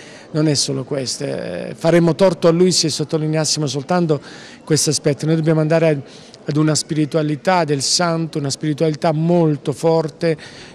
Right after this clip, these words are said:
ma anche molto leggibile e molto concreta.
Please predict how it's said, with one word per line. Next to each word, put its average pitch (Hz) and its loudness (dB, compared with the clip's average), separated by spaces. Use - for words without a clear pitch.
ma 160 4
anche 185 4
molto 180 2
leggibile 170 0
e 170 0
molto 156 -2
concreta. 127 -10